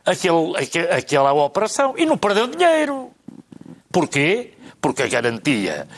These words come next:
tem sempre, quando são ações, há lá algo que determina, quando as ações chegam ao valor que, cujo, ao valor que garante o empréstimo, devem ser, eh,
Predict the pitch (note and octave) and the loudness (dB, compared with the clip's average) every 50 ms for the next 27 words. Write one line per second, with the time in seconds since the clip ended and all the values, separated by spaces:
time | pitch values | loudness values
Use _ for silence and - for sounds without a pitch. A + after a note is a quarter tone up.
0 | - - - - F#3 F3 D#3+ - - - D3 C3 B2 A2 G2+ - C#3 D3+ F3 G3 | -20 -12 -6 -2 -2 -2 -2 -2 -2 -2 0 0 -2 -2 -2 -2 -2 -2 -2 -4
1 | - - - - - _ - - C3+ B2 B2 - - D#3+ C3+ B2+ B2+ G#2+ F#2+ - | -6 -18 -20 -20 -20 _ -2 -2 -2 -2 -2 -4 -2 0 2 2 2 0 0 -2
2 | - G#2+ F#2 F#2 F2+ F#2+ G#2 A#2+ C3 - - - - - - - - - D3+ D3 | -4 -4 -4 -4 -4 -6 -8 -10 -12 -14 -16 -16 -18 -20 -14 -6 -2 0 2 2
3 | C#3+ C#3+ C#3+ C#3+ D3 D#3+ F3 E3 B2 F#2+ G#2 F#2 - - A2 A#2+ G2+ - B2+ A2+ | 2 2 2 2 2 2 0 -2 -4 -8 -14 -12 -10 -8 -8 -8 -4 -4 -4 -4
4 | G2 G#2+ G#2 G2+ G#2 A#2 A2 - - B2 A#2 B2+ B2+ B2+ G#2 C3 D3+ C#3 - - | -2 -2 -2 -2 -2 -2 -2 -2 -2 -2 0 2 0 2 2 0 0 0 0 0
5 | A#3+ B3+ A#3 F#3 - - E3 D3 C#3+ C#3 C#3 C#3 C3 G2+ B2+ B2+ A2+ A2 G2 F2+ | 0 0 0 0 -2 -4 -4 -4 -2 -2 0 0 0 0 -2 -2 -2 -2 -2 -4
6 | D#2+ - _ _ - - - - - - - C#3 C#3 C3 A2+ F#2+ E2 - - - | -6 -10 _ _ -20 -20 -20 -20 -10 -4 0 0 2 2 0 -2 -6 -10 -16 -20
7 | - - - G2 F#2 - - - - - - - - - _ - - D#3+ E3+ D3+ | -20 -16 -12 -12 -12 -12 -12 -14 -16 -16 -14 -14 -16 -16 _ -4 0 2 2 2
8 | - D3+ F#3 G3+ - - - - - - - A#3+ - - - - - F3 G#3 - | 0 -4 -6 -8 -10 -16 -16 -18 -16 -12 -12 -12 -12 -10 -4 -2 0 0 2 2
9 | - F3 C3+ A2+ G#2 F2+ F2+ F2+ - - - - - - D3 A2+ - D3 D3 C#3+ | 0 0 0 0 0 -2 -4 -8 -12 -16 -20 -10 -4 -4 -2 0 0 0 2 2
10 | D3 F3 F#3+ D#3+ A#2+ - - - F2+ D2+ - _ _ _ - _ _ _ _ - | 2 0 0 -2 -4 -8 -12 -12 -12 -12 -12 _ _ _ -20 _ _ _ _ -4
11 | A2+ A#2+ A#2+ A#2 A2+ A#2+ A#2 G#2 - B2 B2 B2 A#2 - - - D3+ D3 E3+ F3 | -2 -2 0 0 0 -2 -2 -2 -2 0 0 0 0 -2 -2 -4 -6 -4 -6 -6
12 | E3 F3 G3+ G3+ G3+ G#3 G3 - - G#3 G#3 G#3 G#3 G#3+ A3+ | -2 -2 0 0 0 0 0 0 0 0 0 0 0 -2 -6